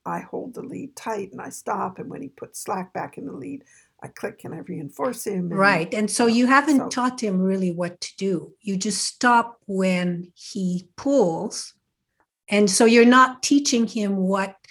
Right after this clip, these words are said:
Speaker 2: you're, you're, you're saying to him, you're taking the reinforcer away because he can't walk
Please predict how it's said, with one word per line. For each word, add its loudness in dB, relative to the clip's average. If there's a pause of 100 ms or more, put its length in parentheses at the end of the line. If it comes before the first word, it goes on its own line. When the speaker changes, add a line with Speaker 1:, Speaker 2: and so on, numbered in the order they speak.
(220)
Speaker 2:
you're, 6
you're, 4
you're 2
saying 4
to 0
him, -2 (1080)
you're 6
taking 6
the 8
reinforcer 6
away 0
because -4
he -4
can't -4
walk 0